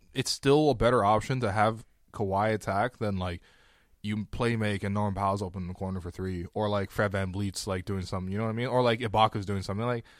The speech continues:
yeah, ultimately, I'm just looking for the most efficient shot.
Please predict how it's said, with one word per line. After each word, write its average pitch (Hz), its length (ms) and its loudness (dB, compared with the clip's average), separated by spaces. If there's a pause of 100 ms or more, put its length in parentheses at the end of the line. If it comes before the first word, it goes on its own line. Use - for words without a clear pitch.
(320)
yeah, 160 360 -2
ultimately, 180 640 4
I'm 147 160 4
just 160 140 -2
looking 135 260 2
for 123 100 4
the 110 80 -2
most 107 220 0
efficient 98 360 -4
shot. 87 260 -4